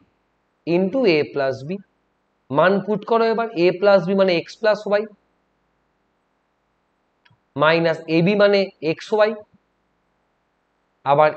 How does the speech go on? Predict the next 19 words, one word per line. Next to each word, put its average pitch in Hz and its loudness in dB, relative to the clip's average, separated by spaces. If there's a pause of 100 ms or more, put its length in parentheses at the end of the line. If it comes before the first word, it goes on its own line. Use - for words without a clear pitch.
(100)
এখানে 165 0
x - -10
plus 160 -4
y। 113 -10 (300)
তাহলে 151 4
ultimately 185 -2
কি 202 -6
পেলাম? 233 2
বলবে, 147 -4
"স্যার, 156 2
ultimately 160 -6
পেলাম 156 -4
এক্স 135 -8
কিউব 170 -4
plus 156 -6
ওয়াই 117 -8
কিউব।" 117 -14 (300)
ইন্টারেস্টিং 143 -4
না? 220 -2